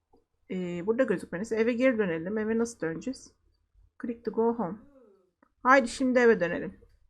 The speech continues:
Yani levelimiz artıyormuş. Tamam. Güzel bu. Görmüş olduğunuz gibi bir level sistemi de burada da varmış. Atımızla birlikte dıgıdık dıgıdık ilerliyoruz. Ve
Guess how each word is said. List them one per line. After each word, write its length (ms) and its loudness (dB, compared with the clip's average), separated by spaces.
Yani 300 4
levelimiz 440 6
artıyormuş. 580 6
Tamam. 440 0
Güzel 400 -2
bu. 120 -12
Görmüş 340 0
olduğunuz 340 -2
gibi 380 0
bir 140 2
level 280 4
sistemi 340 -2
de 140 -4
burada 240 -6
da 120 0
varmış. 580 0
Atımızla 560 0
birlikte 560 0
dıgıdık 400 -6
dıgıdık 400 -10
ilerliyoruz. 960 -4
Ve 440 0